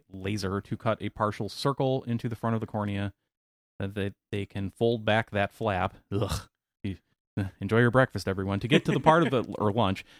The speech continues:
uh, of the cornea underneath, which needs to be reshaped in order to correct faulty vision. If the flap isn't cut or re-, replaced perfectly, the healing process can create visual disturbances, which can be painful.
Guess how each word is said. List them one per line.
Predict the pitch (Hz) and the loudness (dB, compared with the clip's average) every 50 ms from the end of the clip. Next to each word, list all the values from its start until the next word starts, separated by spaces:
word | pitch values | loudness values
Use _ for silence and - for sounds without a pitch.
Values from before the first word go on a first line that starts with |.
| _ _ - - | _ _ -6 -4
uh, | |
of | 101 101 98 95 98 98 | -2 -2 0 0 -2 -2
the | 101 107 | -4 -4
cornea | - - 123 113 110 110 | 0 0 2 2 2 2
underneath, | 98 98 101 95 104 101 95 92 92 - _ - | 0 0 0 -2 -2 0 0 -2 -2 -4 _ -10
which | 107 98 - - | -10 -10 -8 -6
needs | - 98 - - | -8 -8 -8 -8
to | - | -10
be | 101 92 | -8 -8
reshaped | 90 95 95 90 - - - 92 90 87 - | -6 -6 -6 -6 -6 -6 -4 -4 -4 -6 -8
in | - 82 | -8 -10
order | 82 80 87 82 | -8 -8 -10 -12
to | - _ _ - | -12 _ _ -6
correct | - 95 - - | -6 -6 -6 -4
faulty | - 92 90 - 87 | -6 -6 -6 -6 -6
vision. | 85 101 98 90 95 95 | -4 -4 -4 -2 -4 -6
If | 90 - | -6 -6
the | - | -8
flap | - - 139 147 151 - | 0 2 4 4 4 2
isn't | - - 151 156 214 196 - | 2 2 4 4 2 0 0
cut | - - 170 - - | 0 0 0 2 2
or | 123 120 120 | 0 0 0
re-, | 120 120 110 _ - | 0 -2 -4 _ -6
replaced | - 117 110 104 _ - 139 139 131 - _ - | -4 -4 -4 -4 _ -2 -2 -2 -2 -4 _ -4
perfectly, | - 175 196 - - 135 - 123 120 | -2 0 0 0 -2 -2 0 -2 0
the | 107 | 0
healing | 104 127 151 165 180 180 | 0 0 0 2 0 0
process | 165 - 135 123 127 - - 127 120 - | 0 2 2 2 2 0 0 -4 -4 -2
can | - 120 117 117 123 | -2 0 0 0 0
create | - 127 113 107 101 | -2 -2 -2 -2 -2
visual | 98 113 104 110 110 95 92 | -2 -2 -2 -2 -2 -4 -4
disturbances, | 87 90 - - 190 190 196 202 196 - - 196 185 175 - _ - - - _ _ - | -6 -6 -4 -2 -2 0 0 0 0 0 2 0 0 0 -4 _ -20 -20 -20 _ _ -4
which | - 127 208 - - - | -2 -2 -2 -2 -4 -4
can | - 170 185 196 190 | -2 0 0 2 0
be | 196 - | 0 2
painful. | - 214 247 269 - - 123 95 82 | 2 4 4 4 4 4 2 2 2